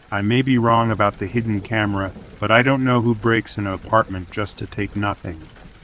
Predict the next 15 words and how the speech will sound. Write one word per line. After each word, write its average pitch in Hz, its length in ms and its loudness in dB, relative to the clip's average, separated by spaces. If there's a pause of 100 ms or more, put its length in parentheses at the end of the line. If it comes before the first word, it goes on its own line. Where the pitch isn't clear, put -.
(160)
I'm 120 160 6
a 113 60 2
single 139 380 2
mother, 104 480 0
and 104 220 -2
knowing 120 320 2
that 107 240 -4
two 135 180 0
guys 110 400 2
upstairs 101 680 -2
are 92 160 -4
harassing 104 640 0
me 98 200 -4
is 90 140 -8
frightening. - 580 -4